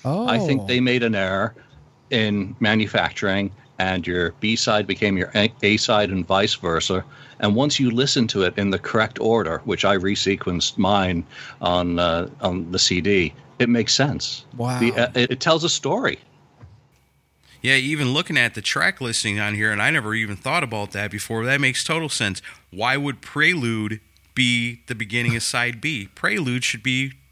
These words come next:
Speaker 3: the album introduction, right?
Speaker 1: Exactly.
Speaker 2: I never
Speaker 3: Makes perfect sense.
Speaker 1: And why would you lead off an album with Victim of Changes?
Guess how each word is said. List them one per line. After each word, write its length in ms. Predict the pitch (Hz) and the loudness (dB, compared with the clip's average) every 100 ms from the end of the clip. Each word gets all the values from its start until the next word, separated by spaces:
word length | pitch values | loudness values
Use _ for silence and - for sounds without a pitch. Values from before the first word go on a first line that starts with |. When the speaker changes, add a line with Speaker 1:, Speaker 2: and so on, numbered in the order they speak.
| - | -12
Speaker 3:
the 160 | - 127 | -6 0
album 580 | 127 131 135 139 135 - _ _ | 0 0 -2 -2 -6 -10 _ _
introduction, 760 | - 143 - 147 160 190 - 95 | -4 -2 -2 -2 -4 -2 -2 -2
right? 360 | 92 127 185 - _ _ _ _ _ _ _ _ _ _ _ | 0 -2 -4 -10 _ _ _ _ _ _ _ _ _ _ _
Speaker 1:
Exactly. 580 | - 85 101 90 - 80 - - - | -10 -4 0 0 0 -6 -8 -20 -8
Speaker 2:
I 120 | 120 | -4
never 640 | 117 120 131 131 120 117 113 - - - | 0 2 4 4 4 -2 -6 -14 -18 -8
Speaker 3:
Makes 240 | 95 98 | -6 -4
perfect 440 | - 117 127 98 - | -2 -2 0 -2 0
sense. 500 | 113 120 95 - - - - - - - _ _ _ _ _ _ _ _ _ _ _ _ - - - - | 0 2 0 -2 -6 -14 -20 -20 -20 -20 _ _ _ _ _ _ _ _ _ _ _ _ -14 -6 -4 -2
Speaker 1:
And 140 | 107 | 0
why 180 | 117 135 | 2 2
would 160 | 135 123 | 2 2
you 140 | 117 | 0
lead 240 | 110 110 101 | 2 0 2
off 180 | 98 110 | 0 0
an 60 | |
album 200 | 95 92 | 0 -2
with 120 | 85 73 | -4 -6
Victim 300 | 90 95 82 | -6 -4 -4
of 60 | |
Changes? 500 | - 95 85 67 - | -2 0 -2 -2 -4